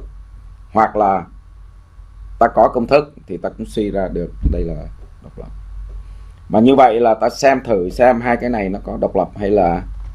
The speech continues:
không độc lập nha. Thầy gọi A là biến cố người hút thuốc thì xác suất của A đó chính là không chấm ba mươi mốt như câu trên rồi. B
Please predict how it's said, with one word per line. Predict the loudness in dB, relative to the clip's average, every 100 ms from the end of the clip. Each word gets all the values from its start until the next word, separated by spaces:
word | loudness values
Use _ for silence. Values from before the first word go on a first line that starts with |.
| -12
không | -4 0
độc | 2
lập | 2 2
nha. | 0 0 -2 -8 -12 -12 -12 -12 -10
Thầy | -2 2
gọi | 4
A | 4 2 2
là | 0
biến | 0 0
cố | 4 4
người | 4
hút | 0 4
thuốc | 4 4 -2 -20 -20 -20 -20 -20 _ _ _ _ -4
thì | 4 4 4
xác | 0 -2
suất | 2 2 2 -20 -8
của | -4 -2
A | 2 4 4
đó | 0 -4 -10 _ _ -20 -20 -20 -20 -20 -20 -20 -18 -16 -16 -12 -2
chính | 0 4
là | 2
không | 2 0
chấm | 2 0
ba | 2
mươi | 2 4
mốt | 2 0 -14 -16 -20 -20 -20 -20 -8
như | -2 0
câu | 2 2
trên | 4 4
rồi. | 4 0 -2 -14 -20 -20 -20 _ -20 -18 -4
B | 4